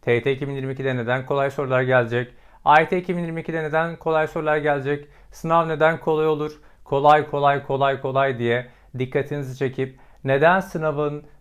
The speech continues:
içerdiği sorulardaki zorluğun ya da kolaylığın sizi çok da bağlamayabileceğini aslında ve düşündüğünüzün aksine zor gelen soruların, zor soruyu içeren bir sınavın sizin açınızdan, dereceniz açısından daha kolay sonuçlar getirebileceğini anlatacağım.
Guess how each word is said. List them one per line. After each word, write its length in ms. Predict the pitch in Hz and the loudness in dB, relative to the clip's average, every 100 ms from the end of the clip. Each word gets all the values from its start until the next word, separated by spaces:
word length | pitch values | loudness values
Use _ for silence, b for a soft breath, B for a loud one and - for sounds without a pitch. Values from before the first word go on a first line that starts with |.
| - | -16
içerdiği 440 | 147 165 147 160 | -2 4 4 2
sorulardaki 600 | 151 160 143 135 135 139 | -2 0 2 0 -2 -4
zorluğun 560 | 120 120 135 143 151 156 | 0 2 2 2 -2 -2
ya 120 | 147 | -2
da 120 | 147 | -2
kolaylığın 480 | 147 135 131 131 135 | -2 2 2 2 -4
sizi 380 | 131 123 123 135 | -6 -10 -10 -8
çok 240 | - 147 | -6 -4
da 140 | 147 131 | -2 0
bağlamayabileceğini 880 | 123 123 143 147 131 120 117 123 143 | 2 0 -2 -4 -4 -4 -2 -2 -2
aslında 540 | 147 - 123 113 113 | -4 -6 -8 -4 -2
ve 180 | 123 127 B B 139 | -2 -4 B B -10
düşündüğünüzün 680 | 131 151 147 156 165 170 | -8 -8 -6 -6 -6 -4
aksine 540 | 160 151 - 135 120 - b b b | -2 -4 -4 -4 -4 -6 b b b
zor 280 | 127 120 170 | -2 4 4
gelen 340 | 180 151 135 131 | 6 4 4 0
soruların, 460 | 131 113 107 104 | -2 -2 -2 -4
zor 300 | 98 120 156 | -2 0 0
soruyu 280 | 143 143 131 | 0 -2 -2
içeren 400 | 127 127 117 117 | -4 -4 -2 -4
bir 40 | |
sınavın 500 | 117 139 120 113 131 131 b b | -6 -6 -4 -4 -8 -14 b b
sizin 280 | - 135 160 | -8 -6 -6
açınızdan, 680 | 160 151 135 120 120 127 117 | -6 -6 -4 0 0 0 0
dereceniz 420 | 117 117 160 175 | 0 0 -2 -2
açısından 540 | 160 - 147 143 131 | -4 -6 -8 -6 0
daha 280 | 120 156 - | 4 4 2
kolay 240 | 151 151 | 0 0
sonuçlar 340 | 151 151 143 156 | -2 -6 -4 -4
getirebileceğini 560 | 139 131 139 123 131 | -4 -4 -4 -2 -2
anlatacağım. 500 | 113 101 95 - 117 | -2 -6 -12 -14 -18